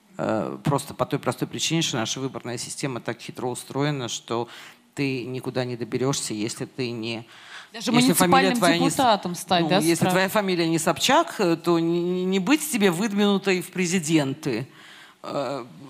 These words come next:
Speaker 1: тоже там здрасте всем привилегиям, да. Я хотела бы жить в мире,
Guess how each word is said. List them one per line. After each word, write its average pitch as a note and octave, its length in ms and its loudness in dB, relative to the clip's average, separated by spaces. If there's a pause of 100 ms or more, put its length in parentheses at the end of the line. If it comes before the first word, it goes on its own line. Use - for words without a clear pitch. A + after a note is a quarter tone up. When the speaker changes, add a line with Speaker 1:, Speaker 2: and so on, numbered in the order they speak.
(120)
Speaker 1:
тоже D#3+ 260 2
там D3 220 0
здрасте D3+ 480 0
всем F3+ 240 2
привилегиям, C#3+ 840 0
да. D#3 300 4
Я G3 280 4
хотела F#3 640 2
бы D#3 520 2 (300)
жить E3 480 0
в B2+ 60 -12
мире, F3+ 420 2